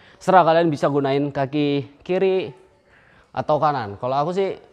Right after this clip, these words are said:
senangnya kanan ya, teman-teman, karena udah dari dulu udah biasa dengan kanan. Mungkin dari sini berkelihatan. Oke, kayak gini,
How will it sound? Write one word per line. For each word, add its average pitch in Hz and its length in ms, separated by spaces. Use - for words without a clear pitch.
senangnya 165 720
kanan 180 320
ya, 117 160
teman-teman, 113 300
karena 185 200
udah 143 320
dari 151 240
dulu 185 160
udah 151 140
biasa 139 380
dengan 113 160
kanan. 104 320
Mungkin 147 240
dari 131 160
sini 120 240
berkelihatan. 101 480
Oke, 151 400
kayak 151 160
gini, 180 220